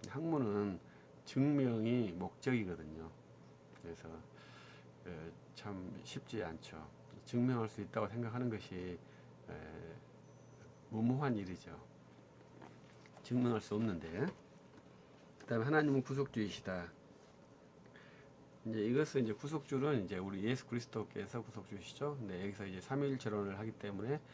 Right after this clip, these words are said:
구-, 창조주, 구속주 이렇게 말씀을 하고 있는 겁니다.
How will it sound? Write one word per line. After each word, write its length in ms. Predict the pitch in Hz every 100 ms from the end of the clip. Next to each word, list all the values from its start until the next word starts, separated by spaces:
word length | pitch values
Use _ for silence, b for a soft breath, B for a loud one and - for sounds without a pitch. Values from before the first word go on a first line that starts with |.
| B B B -
구-, 120 | 104
창조주, 480 | - 139 135 120 98
구속주 580 | - 107 110 - 143 185 - - -
이렇게 320 | 98 - 98 104 123 117
말씀을 460 | 92 92 - 92 95
하고 260 | 107 101 95
있는 180 | 95
겁니다. 420 | 90 82 82 85